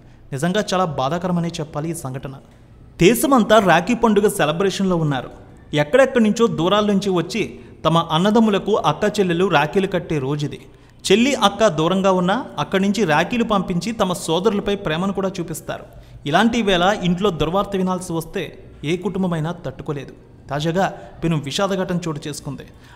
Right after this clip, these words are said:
అన్న మృతదేహం దగ్గర ఆ చెల్లెలు రోదనలు ఊరందరినీ కదిలించాయి. మరికొద్ది గంటల్లో రాఖీ పండుగ. ఆనందంగా పుట్టింటికి బయలుదేరింది చెల్లెలు. కానీ మధ్యలోనే ఊహించని షాక్ ఎదురైంది. పెద్దపల్లి జిల్లా ఎలిగేడు మండలం ధూళికట్ట గ్రామంలో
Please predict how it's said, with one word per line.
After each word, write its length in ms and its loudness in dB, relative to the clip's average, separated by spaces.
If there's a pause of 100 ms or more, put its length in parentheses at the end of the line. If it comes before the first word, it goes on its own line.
అన్న 220 4
మృతదేహం 600 4
దగ్గర 240 0
ఆ 120 2
చెల్లెలు 440 0
రోదనలు 500 -2
ఊరందరినీ 480 -2
కదిలించాయి. 580 -6 (280)
మరికొద్ది 400 0
గంటల్లో 320 2
రాఖీ 320 0
పండుగ. 280 -2 (460)
ఆనందంగా 480 4
పుట్టింటికి 460 -2
బయలుదేరింది 540 -2 (100)
చెల్లెలు. 240 -6 (300)
కానీ 140 -2
మధ్యలోనే 520 -2
ఊహించని 460 -2
షాక్ 300 -6
ఎదురైంది. 420 -8 (380)
పెద్దపల్లి 380 2
జిల్లా 380 2 (220)
ఎలిగేడు 360 4
మండలం 520 0
ధూళికట్ట 420 -2
గ్రామంలో 580 -2